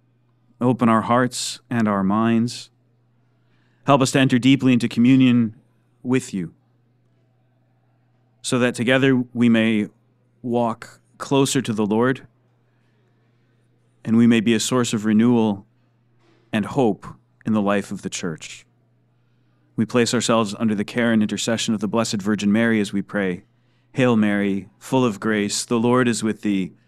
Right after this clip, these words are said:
Blessed art thou among women, and blessed is the fruit of thy womb, Jesus. Holy Mary, Mother of God, pray for us sinners,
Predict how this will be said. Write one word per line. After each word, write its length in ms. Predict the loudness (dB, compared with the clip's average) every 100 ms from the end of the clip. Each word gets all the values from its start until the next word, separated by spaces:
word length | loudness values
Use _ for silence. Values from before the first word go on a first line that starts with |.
| _ _ _
Blessed 380 | 0 0 2 0
art 200 | 0 0
thou 280 | 0 2 2
among 280 | 2 0 0
women, 360 | 0 0 -2 -6 _ _ -4
and 120 | -2
blessed 400 | 0 0 0 -2
is 160 | -4 -4
the 100 | -8
fruit 360 | -4 -2 -2
of 100 | -6
thy 220 | -4 -2
womb, 260 | 0 0 0
Jesus. 600 | 0 -2 -4 -8 -10 -16 _ _ _ _ -4
Holy 340 | 0 2 2
Mary, 420 | 2 0 0 0
Mother 320 | 0 0 0
of 160 | -2 -2
God, 460 | -4 -4 -4 -6 -12 _
pray 280 | -4 -2 -2
for 260 | -2 -4
us 160 | -4 -6
sinners, 540 | -4 -2 -2 -6 -10